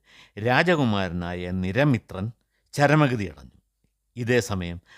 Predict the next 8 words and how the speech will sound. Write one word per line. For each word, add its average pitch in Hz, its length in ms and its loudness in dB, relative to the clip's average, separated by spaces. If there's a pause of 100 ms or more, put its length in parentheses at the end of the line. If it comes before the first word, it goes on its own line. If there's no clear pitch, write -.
(280)
നകുലൻ 123 580 2
വികർണനെ 120 520 2
യുദ്ധത്തിൽ 98 640 -6 (180)
തോൽപ്പിച്ചു. 87 420 -14 (580)
ഇതെല്ലാം 143 460 4
കണ്ട് 85 300 -8 (220)
അങ്ങയുടെ 113 340 -4
സൈന്യം 98 680 -2